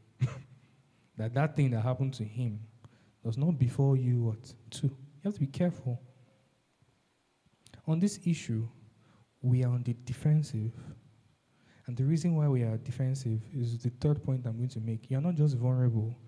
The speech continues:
you are targeted by the devil for sexual immorality. There's a target on your back.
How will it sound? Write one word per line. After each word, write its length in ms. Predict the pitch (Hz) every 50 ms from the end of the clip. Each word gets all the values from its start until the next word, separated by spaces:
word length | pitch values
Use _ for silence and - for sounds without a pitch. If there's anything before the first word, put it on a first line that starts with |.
| - - - - - _ _
you 120 | 120 117 117
are 120 | 117 120 - -
targeted 800 | - 170 156 143 139 135 135 - - 127 113 107 113 - - - - - - _ -
by 140 | 117 107 107
the 100 | 110 107
devil 460 | - - 123 117 110 110 101 110 107 - - - - - - _ _ _ _ _ _ _ _ - - -
for 80 | - 107
sexual 340 | - 120 117 120 - 127 117
immorality. 640 | 113 107 104 104 101 104 101 104 107 - - 117 - - _ _ _ _ _ _ _ _ _ _ _ _ _ _ _ _ _ _ _ _ -
There's 140 | 120 117
a 40 | 120
target 380 | 120 - 156 151 147 156 151 139
on 100 | 120 110
your 160 | 107 107 104
back. 380 | 104 - - 110 110 113 -